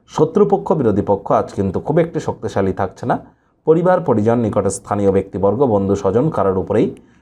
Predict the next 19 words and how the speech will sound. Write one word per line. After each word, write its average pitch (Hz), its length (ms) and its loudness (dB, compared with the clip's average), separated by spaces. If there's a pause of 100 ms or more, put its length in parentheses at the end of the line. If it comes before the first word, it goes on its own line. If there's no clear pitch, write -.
(160)
জোর 156 220 4
করে 175 200 0
নিজের 131 220 2
মতামতকে 113 500 0
জাহির 101 260 0
করলেই 95 320 0
ক্ষতি। - 360 -2 (400)
বিদেশের 147 400 4
সাথে 165 300 -2
যারা 135 160 4
বাণিজ্যে 101 400 0
যুক্ত, 107 400 0 (380)
প্রত্যাশা 165 460 0
মাফিক 165 360 -2
ফলাফল 101 340 0
কিন্তু 101 300 -4
আপনারা 98 260 -2
পেতেই 95 300 -2
পারেন। 120 360 -2